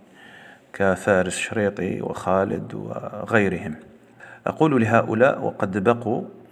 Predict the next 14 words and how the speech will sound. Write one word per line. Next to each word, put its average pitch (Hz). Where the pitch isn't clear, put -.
يعني 95
هذا، 50
هؤلاء 98
الأبواق 104
هم 135
الصف 117
الأخير، 95
كانوا 120
هم 117
الصف 104
الأخير 101
من 95
صفوف 98
ال-، 87